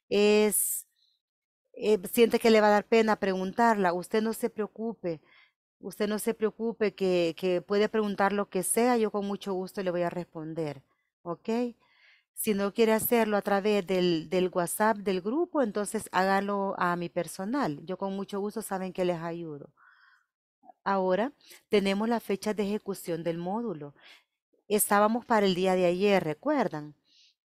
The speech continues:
Pero ya no se hizo por el problema de la tormenta que tuvimos. Entonces, la fecha de ejecución siempre va a ser, era del diez, pero ahora va a ser del once, que es ahora, del once de octubre veinte veintidós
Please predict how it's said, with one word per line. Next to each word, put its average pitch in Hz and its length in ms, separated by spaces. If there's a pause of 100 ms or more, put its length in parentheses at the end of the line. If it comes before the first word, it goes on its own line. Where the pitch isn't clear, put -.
(140)
Pero 226 240
ya 220 160
no 208 120
se 226 200
hizo 220 320
por 233 180
el 208 60
problema 170 420
de 180 80
la 175 120
tormenta 165 500
que 165 140
tuvimos. 214 640 (1080)
Entonces, 233 800 (840)
la 214 200
fecha 220 360
de 240 60
ejecución 240 800
siempre 214 460
va 214 120
a 208 40
ser, 180 420 (320)
era 208 300
del 220 180
diez, 254 220
pero 214 160
ahora 170 180
va 170 100
a 170 40
ser 190 160
del 190 180
once, 196 360
que 147 80
es - 160
ahora, 233 480
del 196 200
once 170 280
de 190 80
octubre 196 420
veinte 160 340
veintidós 240 560